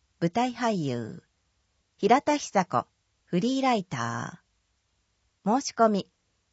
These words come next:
当日直接会場へ。問い合わせ先、深川江戸資料館。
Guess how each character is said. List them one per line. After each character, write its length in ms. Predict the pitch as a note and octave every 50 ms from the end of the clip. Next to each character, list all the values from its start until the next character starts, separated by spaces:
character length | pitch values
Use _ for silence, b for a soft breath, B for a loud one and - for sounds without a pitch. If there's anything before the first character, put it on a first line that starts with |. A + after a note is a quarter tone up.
| _ -
当 200 | A#3 A#3+ C#4+ C#4+
日 240 | D4 C#4+ - - -
直 120 | - B3 A#3+ -
接 300 | - - A#3 A#3 - -
会 280 | - G#3 F#3+ G3+ G3+
場 240 | F3+ F#3+ F3 E3 D#3
へ。 200 | C#3+ B2+ C3+ - _ _ _ _ _ _ _ _ _ _ _ _ _ _ _ _ _ _ _ _ -
問 240 | A#3+ A#3 C4+ C#4
い 20 | C4+ C4+
合 40 |
わ 120 | B3+ B3+ B3+
せ 140 | - A#3+ A3+
先、 420 | - G#3+ F#3 - - E3 - _ _ _ _ _ _ _ _ _ _ _ _ _ _
深 260 | - - - C#4+ D4+
川 320 | D4+ D4+ D4 D4 C#4+ C#4
江 120 | C4+ C4+ A#3+
戸 120 | B3+ B3+
資 160 | - - -
料 220 | A#3 B3 A#3+ G#3 E3+
館。 420 | - - C#3 A#2+ B2 - F3 E3+